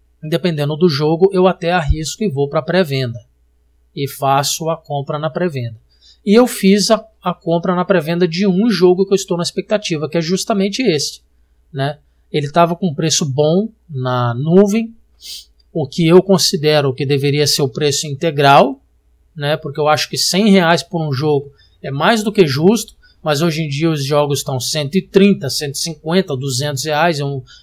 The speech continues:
eu não sei que realidade fora da casinha é essa desses produtores de colocarem esses preços, não sei se é por causa dos impostos aqui no Brasil,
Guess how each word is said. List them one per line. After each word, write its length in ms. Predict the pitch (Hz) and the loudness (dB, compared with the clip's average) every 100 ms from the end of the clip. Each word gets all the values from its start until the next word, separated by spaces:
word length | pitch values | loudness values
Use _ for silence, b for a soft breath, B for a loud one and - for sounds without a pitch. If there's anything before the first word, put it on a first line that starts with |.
| _ | _
eu 80 | 147 | -8
não 80 | 139 | -4
sei 240 | - 175 | 0 0
que 140 | 175 160 | 0 0
realidade 840 | 156 151 127 143 151 143 139 123 - | 0 -2 0 4 4 2 -2 -6 -10
fora 240 | - 151 151 | -2 0 2
da 140 | 147 | 0
casinha 560 | 143 151 127 127 151 147 | 0 0 0 -2 -2 0
é 80 | 143 | 0
essa 280 | 156 - | 0 -2
desses 540 | 135 131 - 127 - b b b b b - | -2 -2 -2 -4 -8 b b b b b -8
produtores 720 | 165 165 147 165 185 190 147 | -4 -4 -6 4 6 6 2
de 100 | 139 | -4
colocarem 640 | 151 143 127 143 143 135 | -4 -4 2 2 4 2
esses 300 | 131 - 127 | 0 -2 -6
preços, 560 | - 160 196 202 175 - | -2 6 6 6 -4 -8
não 100 | 143 | -6
sei 220 | - 160 | -2 -2
se 100 | 156 | -2
é 40 | |
por 80 | 139 | -2
causa 260 | 156 147 143 | 0 0 0
dos 140 | 139 | -2
impostos 520 | 139 123 139 143 143 | -4 -2 -2 -2 -2
aqui 140 | 139 143 | -4 -6
no 80 | 156 | 0
Brasil, 580 | 190 196 160 214 302 | 4 4 4 0 0